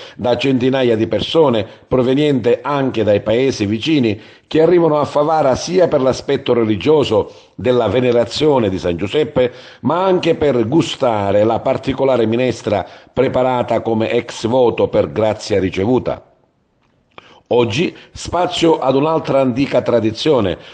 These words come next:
ovvero la raccolta delle offerte, che in antichità voleva dire soprattutto frumento, fatta con i cavalli bardati a festa che girano per i quartieri della città a raccogliere appunto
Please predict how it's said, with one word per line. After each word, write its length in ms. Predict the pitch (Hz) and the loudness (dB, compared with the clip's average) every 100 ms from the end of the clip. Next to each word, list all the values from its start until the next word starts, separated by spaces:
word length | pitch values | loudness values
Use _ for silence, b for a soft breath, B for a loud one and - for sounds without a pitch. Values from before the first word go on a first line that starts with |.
| B | B
ovvero 540 | - 131 135 160 139 127 | -2 0 2 2 2 2
la 300 | 120 127 113 | 2 2 0
raccolta 580 | 127 - 165 170 160 123 | -2 0 2 2 2 0
delle 260 | 123 117 | 0 2
offerte, 680 | 117 - 151 139 120 101 87 B B | 0 0 0 -2 -2 -4 -4 B B
che 140 | - | -2
in 140 | 110 110 | 0 0
antichità 720 | 107 104 104 110 135 123 - - | 0 -2 -2 -2 0 -2 -2 -2
voleva 340 | 104 113 104 | 0 2 2
dire 280 | 107 131 104 | 2 0 0
soprattutto 680 | 104 98 95 - 123 - 95 | -2 -2 -4 -2 -2 -2 -4
frumento, 600 | 98 135 151 131 117 - | -2 -2 0 0 -2 -2
fatta 680 | - - - 170 170 165 143 | -10 -16 -6 -4 -4 -4 -2
con 140 | 135 | -2
i 40 | |
cavalli 520 | 135 135 151 147 131 110 | 0 0 2 2 0 0
bardati 680 | 104 117 92 127 127 117 | -2 -2 0 -2 0 0
a 80 | 110 | -2
festa 720 | - 147 143 - 101 80 - - - | -2 -2 -2 -2 -4 -4 -12 -16 -4
che 160 | 113 | -2
girano 400 | 101 143 135 117 | 0 0 2 2
per 160 | 110 107 | 0 -2
i 40 | |
quartieri 600 | - 110 98 131 139 113 | 0 -2 -2 -2 0 2
della 260 | 101 98 98 | 0 0 -2
città 640 | 123 113 147 143 - - | -4 -4 -2 -4 -6 -14
a 140 | - 110 | -8 -2
raccogliere 600 | 117 - 147 131 110 104 | -2 0 2 2 2 0
appunto 600 | 104 - 156 143 135 | -2 0 0 2 0